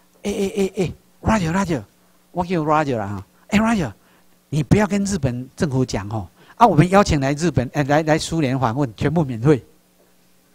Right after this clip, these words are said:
哦，哎，你也不要跟他讲，我应该日本人讲了呢。<laughs> 这种真正，这种真正的事实啊。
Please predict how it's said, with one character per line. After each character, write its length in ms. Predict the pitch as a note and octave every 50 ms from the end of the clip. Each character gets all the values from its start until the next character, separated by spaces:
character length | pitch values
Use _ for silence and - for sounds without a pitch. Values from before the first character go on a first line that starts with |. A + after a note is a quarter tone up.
| - - _ _ _ _ _ _ _ -
哦， 220 | D3 D#3+ E3 E3+ E3+ -
哎， 320 | C#3+ C#3 C3+ C3 B2+ A#2 C3+
你 60 | F3+
也 60 | E3+
不 80 | C3+ D#3
要 60 | D3
跟 100 | E3+ E3
他 80 | D#3+
讲， 260 | D#3 - E3+ C#3 A#2+ A#2
我 100 | D#3+ F3+
应 120 | F3 D#3+
该 80 | C#3+ B2+
日 100 | A2 A2
本 160 | - D#3+ D#3
人 160 | B2+ G#2+ A2
讲 180 | - C3 B2+ B2+
了 200 | C3 A#2+ G#2+ G2
呢。 100 | G2 F#2 E2 - -
<laughs> 80 | - - - - - - - - - - - - - - - - - - - - _ _ _ _ _ _ _ _ _ _ _ _ _ _ _ _ _ _ _ _ _ _ _ _ _ _ _ _ _ _ _ _ _ _ _ _ _ _ _ _ _ _ _ _ _ _ _ _ _ _ _ _ _ _ _ _ -
这 100 | - G3+
种 80 | B3 D4
真 200 | - A#3+ A3+ G#3+
正， 200 | F#3 G3 F3 F3
这 100 | - C#4
种 100 | C#4+ C#4
真 160 | - A3+ G#3+
正 140 | F#3+ G3 F3
的 60 | F3+
事 280 | E3+ - - - D3+ C#3
实 140 | B2 - D#3 C3
啊。 100 | B2+ A#2